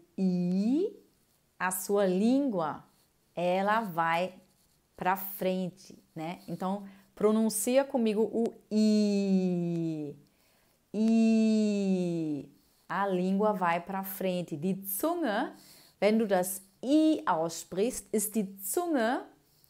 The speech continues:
Vorne an den Zähnen. A língua está na frente, grudada nos dentes. Die Zunge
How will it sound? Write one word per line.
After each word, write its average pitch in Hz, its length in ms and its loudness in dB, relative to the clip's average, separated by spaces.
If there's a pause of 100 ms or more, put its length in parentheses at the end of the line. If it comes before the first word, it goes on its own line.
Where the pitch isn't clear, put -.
(460)
Vorne 294 720 2
an 220 260 2
den 254 280 2
Zähnen. 269 800 -4 (640)
A 190 160 2
língua 233 640 2
está 214 280 -2
na 202 140 -4
frente, 269 640 -2
grudada 208 800 2
nos 233 380 -2
dentes. 208 800 -4 (320)
Die 208 220 -4
Zunge 226 500 2